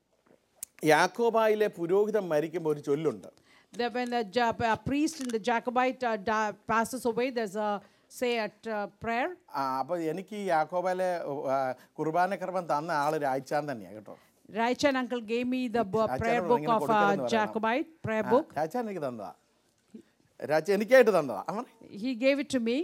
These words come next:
Speaker 1: ആ, അതുപോലെ യാക്കോബിലെ അച്ഛൻ മരിക്കുമ്പോ ഒരു പ്രാർത്ഥനയുണ്ട്.
Speaker 2: There's a prayer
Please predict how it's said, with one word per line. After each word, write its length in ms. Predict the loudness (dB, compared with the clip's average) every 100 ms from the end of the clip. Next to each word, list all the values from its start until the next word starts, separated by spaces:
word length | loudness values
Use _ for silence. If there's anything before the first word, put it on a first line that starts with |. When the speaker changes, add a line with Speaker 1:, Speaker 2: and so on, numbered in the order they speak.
| -6 -14 -20 -14 -4
Speaker 1:
ആ, 120 | 0
അതുപോലെ 320 | 2 2 4 4
യാക്കോബിലെ 380 | 4 0 -2 0 -2
അച്ഛൻ 220 | -4 -4 -4
മരിക്കുമ്പോ 340 | -4 -4 -4
ഒരു 100 | -4 -6
പ്രാർത്ഥനയുണ്ട്. 600 | -6 -6 -8 -8 -10 -16 -20 _ -2
Speaker 2:
There's 180 | 0 0
a 20 | 0
prayer 220 | 2 4